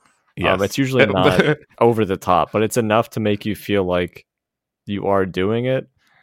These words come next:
Speaker 2: Uh-huh.
Speaker 1: Like, if you're grabbing, like, a, a door handle that you actually have to turn.
Speaker 2: Yes. Yeah. You then y-, they do, like, the half circle motions a lot.
Speaker 1: Yeah.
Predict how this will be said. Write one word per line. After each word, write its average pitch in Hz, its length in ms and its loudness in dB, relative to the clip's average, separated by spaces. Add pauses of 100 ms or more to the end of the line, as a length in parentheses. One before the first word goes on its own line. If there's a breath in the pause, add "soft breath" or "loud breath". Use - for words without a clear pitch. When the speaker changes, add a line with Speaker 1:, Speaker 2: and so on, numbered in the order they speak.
(200)
Speaker 2:
Uh-huh. 87 360 0 (160)
Speaker 1:
Like, 104 160 -2
if 104 100 -6
you're 117 100 0
grabbing, 110 420 2
like, 101 260 2
a, 87 400 -2 (1120 loud breath)
a 110 100 2
door 104 300 2
handle 90 500 -2
that 95 240 0
you 107 80 0
actually 104 240 -2
have 98 240 0
to 87 280 -6
turn. - 480 -6 (580)
Speaker 2:
Yes. - 440 -6
Yeah. - 180 -16 (100)
You 104 180 0
then 117 220 4
y-, 85 180 -4 (100)
they 117 220 0
do, 113 160 0
like, 104 180 2
the 85 80 2
half 82 220 -2
circle 69 380 -10
motions - 360 -12
a - 80 -12
lot. - 140 -4
Speaker 1:
Yeah. 87 160 -2